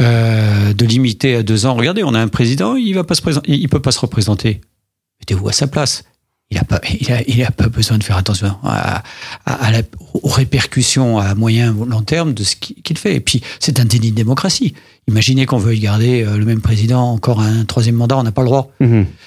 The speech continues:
Speaker 1: On n'a pas le droit. Tout ça parce qu'il fallait être vertueux. Et puis, le cumul des mandats. On a
Speaker 2: Ça,
Speaker 1: voulu
Speaker 2: ça fait
Speaker 1: retirer
Speaker 2: du mal. Le non-cumul
Speaker 1: C'est,
Speaker 2: des
Speaker 1: c'est une
Speaker 2: mandats.
Speaker 1: catastrophe.
Speaker 2: Ouais.
Speaker 1: Si, je,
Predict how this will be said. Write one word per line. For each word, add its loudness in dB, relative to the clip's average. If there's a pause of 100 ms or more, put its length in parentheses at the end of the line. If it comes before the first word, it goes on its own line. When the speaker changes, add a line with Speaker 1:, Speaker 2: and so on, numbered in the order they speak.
(140)
Speaker 1:
On 0
n'a 2
pas 0
le 0
droit. 0
Tout 0
ça 0
parce -2
qu'il 0
fallait 0
être 0
vertueux. 0 (380)
Et 0
puis, 2
le 2
cumul -2
des 2
mandats. 0 (880)
On 4
a 2
Speaker 2:
Ça, 2
Speaker 1:
voulu 2
Speaker 2:
ça 2
fait 4
Speaker 1:
retirer 2
Speaker 2:
du 4
mal. 2 (280)
Le 4
non-cumul 2
Speaker 1:
C'est, 4
Speaker 2:
des 4
Speaker 1:
c'est 4
une 2
Speaker 2:
mandats. 4
Speaker 1:
catastrophe. -2
Speaker 2:
Ouais. 2 (500)
Speaker 1:
Si, -2 (200)
je, 2